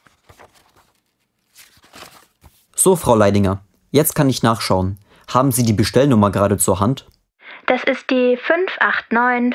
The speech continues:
Speaker 2: fünf fünf sechs sieben.
Speaker 1: Ah, da haben wir die Bestellung. Also, ich sehe hier fünfzig mal hundert Nägel.
Speaker 2: Ja, genau.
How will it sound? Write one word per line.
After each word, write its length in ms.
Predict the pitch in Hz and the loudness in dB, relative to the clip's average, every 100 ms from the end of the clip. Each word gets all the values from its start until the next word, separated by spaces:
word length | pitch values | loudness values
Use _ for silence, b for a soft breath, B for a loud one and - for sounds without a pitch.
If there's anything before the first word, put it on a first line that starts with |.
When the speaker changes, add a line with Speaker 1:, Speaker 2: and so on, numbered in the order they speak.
| - | -2
Speaker 2:
fünf 240 | 190 190 | -4 -4
fünf 400 | - 202 202 208 - - | -4 -4 -2 -4 -6 -6
sechs 360 | 220 247 - | -4 -4 -6
sieben. 340 | 202 185 165 151 _ _ _ _ - _ _ _ _ _ _ _ _ _ - _ _ - _ _ _ _ _ - - - - | -6 -6 -6 -10 _ _ _ _ -20 _ _ _ _ _ _ _ _ _ -20 _ _ -20 _ _ _ _ _ -20 -20 -10 -2
Speaker 1:
Ah, 260 | 120 98 | 2 2
da 240 | 95 143 143 | 2 0 2
haben 240 | 135 117 | 0 2
wir 80 | 104 | 0
die 100 | 101 | 0
Bestellung. 540 | 95 - 92 90 87 - _ _ _ B B B B | -2 -2 -2 -2 -6 -10 _ _ _ B B B B
Also, 440 | 113 101 98 90 - _ - | 0 0 -2 -4 -10 _ -4
ich 160 | 110 | -2
sehe 240 | - 139 151 | 2 2 2
hier 400 | 131 135 131 - | 2 2 0 -4
fünfzig 600 | - 160 170 - 147 - | -2 0 0 -2 -2 0
mal 360 | 107 110 98 | 2 2 0
hundert 340 | 117 117 110 104 | 2 2 2 2
Nägel. 420 | 98 90 90 90 _ _ - | 0 0 -2 -6 _ _ -8
Speaker 2:
Ja, 180 | 226 | -4
genau. 380 | 208 202 196 196 | -2 -2 0 -2